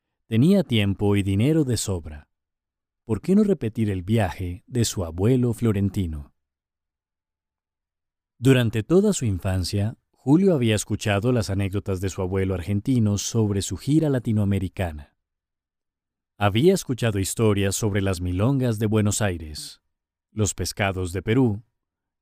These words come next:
las montañas de Chile. Florentino hablaba de su pasado como cantante de tango mientras le daba sus primeras lecciones de guitarra.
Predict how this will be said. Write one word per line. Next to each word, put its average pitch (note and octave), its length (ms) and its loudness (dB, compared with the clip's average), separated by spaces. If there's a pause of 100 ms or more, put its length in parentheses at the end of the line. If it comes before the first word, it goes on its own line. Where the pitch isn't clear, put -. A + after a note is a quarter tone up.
las A2 240 -2
montañas G2+ 580 -2
de G2+ 100 -4
Chile. G2+ 480 -2 (1120)
Florentino C3+ 600 2
hablaba G#2+ 400 2
de G2 100 -2
su - 140 -8
pasado D#3 480 -2
como B2 240 -2
cantante C3+ 640 -2
de B2 120 0
tango F2+ 440 -4
mientras G2 480 0
le F2+ 100 -4
daba C3 300 0
sus A#2+ 200 -4
primeras B2+ 520 0
lecciones F#2+ 500 -2
de E2+ 120 -6
guitarra. D#2+ 580 -6